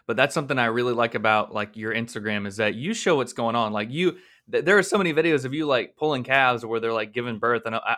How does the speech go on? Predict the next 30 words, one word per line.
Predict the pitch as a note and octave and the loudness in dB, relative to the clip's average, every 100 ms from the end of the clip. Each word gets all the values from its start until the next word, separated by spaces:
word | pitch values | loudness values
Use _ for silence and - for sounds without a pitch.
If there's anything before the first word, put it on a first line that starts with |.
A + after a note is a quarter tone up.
| - | -4
I've, | A#2+ A#2+ | -8 -6
I've | B2 B2+ | -6 -4
never | D#3 G#3+ | -4 -2
seen | A3 G#3 | -2 0
that | G3 | 0
in | C#3 | 0
person, | C#3 D#3 C#3 A2+ | 0 -2 -2 -4
but | A2 | -4
it's, | - | -4
like, | B2+ | -6
so | - D#3+ D#3 | -4 -4 -2
educational. | C#3+ C3 D#3 D#3+ B2+ G#2+ | -4 -4 -2 -2 -4 -6
Like, | G2+ A#2+ | -6 -8
you | |
get | A#2+ | -12
to | C3 | -12
see | B2 D3+ | -6 -4
what's | C3+ C3 | -4 -4
going | - B2+ B2+ | -4 -2 0
on, | C3 C3+ C3+ C3+ - _ _ _ _ | 2 2 0 -4 -10 _ _ _ _
or, | - C3 C3 C3 | 0 4 4 2
I | F#2+ C3+ | -2 -2
mean, | C3+ B2+ | -2 -4
it, | F2 - | -6 -12
it's | - C3 - | -10 -10 -6
so | - E3 | 0 0
fun. | F3 G#3 F#3 A2+ | 2 2 2 2
Like, | A#2 B2 | 0 0
I | |
mean, | D3 C3+ | -2 -6